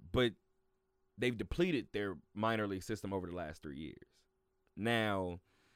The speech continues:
what was that? Maybe, maybe, maybe that's just about right, to be honest with you. <laughs> Three years ago, uh, we covered people, the likes of Jorge Mateo, Mark Payton, Seth Brown is in the,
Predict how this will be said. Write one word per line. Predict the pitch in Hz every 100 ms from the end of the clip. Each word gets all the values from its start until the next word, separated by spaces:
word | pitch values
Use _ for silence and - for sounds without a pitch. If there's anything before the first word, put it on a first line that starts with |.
| _ _ _ -
what | 104 123
was | 113
that? | 107 90
Maybe, | 107 113 113 98 62
maybe, | 82 110 117 101 78 _ _ _ _ _ _ _ _ _ _ _ _ _ _ - -
maybe | 101
that's | - 82
just | 78 71
about | 76 76 73
right, | 104 -
to |
be | 67 55
honest | 110 92 85
with | 85 85
you. | 90 117
<laughs> | 135 107
Three | 113 143 175
years | 147 165 127
ago, | 92 87 80 85 _ _ _ _ _ _
uh, | - 117 117 110 104
we | 117
covered | - 131 120 113 110 101 98 _ _ _ _ _ _ _ _ - - -
people, | 147 135 127 117 - _ 104 101
the | 117
likes | 117 120 113
of | 107
Jorge | 123 120 123
Mateo, | 113 - 120 113 113 107
Mark | 107 104 -
Payton, | 127 117 113 110 104 - -
Seth | - 135 98
Brown | 117 120 117 113
is | 104
in | 110
the, | 107 101